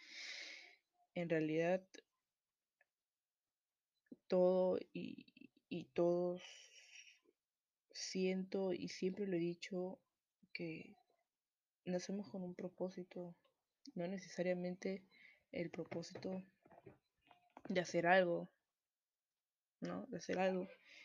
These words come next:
sino el propósito de repente de ser intermediario en, en conectar cosas, conectar personas,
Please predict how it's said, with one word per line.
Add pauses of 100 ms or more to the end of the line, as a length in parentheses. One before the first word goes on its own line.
(120)
sino (360)
el
propósito
de
repente
de
ser
intermediario
en,
en
conectar
cosas,
conectar
personas,